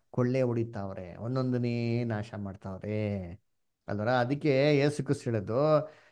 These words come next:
ಸೇತಾನೋ ಸೇತಾನ ಓಡಿಸಿದ್ರೆ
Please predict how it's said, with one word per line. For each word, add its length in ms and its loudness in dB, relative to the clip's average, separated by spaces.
ಸೇತಾನೋ 600 4
ಸೇತಾನ 580 4
ಓಡಿಸಿದ್ರೆ 840 6